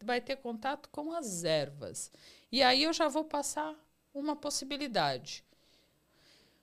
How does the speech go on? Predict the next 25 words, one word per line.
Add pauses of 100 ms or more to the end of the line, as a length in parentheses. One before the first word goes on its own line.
(120)
Banho
de
manjericão,
claro,
porque
é
o
coringa. (160)
Na
minha
opinião,
tem
que
estar
em
todos
os
banhos,
porque
ele
traz
um
equilíbrio
dos
chakras.